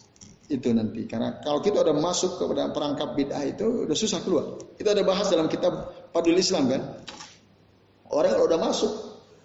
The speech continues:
wah susahnya bukan main keluarnya. Maka beruntunglah kita-kita yang ya belum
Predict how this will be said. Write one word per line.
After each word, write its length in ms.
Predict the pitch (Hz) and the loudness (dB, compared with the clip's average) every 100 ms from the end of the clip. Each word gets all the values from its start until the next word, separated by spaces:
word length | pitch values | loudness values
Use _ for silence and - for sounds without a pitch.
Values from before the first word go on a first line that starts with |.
| - | -4
wah 160 | - 190 | -2 0
susahnya 400 | 156 175 165 175 | 0 0 0 0
bukan 140 | 135 | 2
main 160 | 139 131 113 - | 4 2 2 0
keluarnya. 400 | 123 101 101 - - - _ - - - - 117 | -2 -2 -6 -12 -18 -20 _ -20 -20 -20 -10 -4
Maka 240 | 117 160 | -2 0
beruntunglah 640 | 147 135 120 123 170 214 | 2 2 2 2 2 0
kita-kita 480 | - 120 123 131 160 | -2 -4 -4 -2 0
yang 480 | 131 113 110 113 - - _ _ _ - | 2 0 -2 -6 -12 -18 _ _ _ -12
ya 240 | 120 113 | -10 -8
belum 640 | - 135 170 156 131 117 | -2 4 4 4 4 4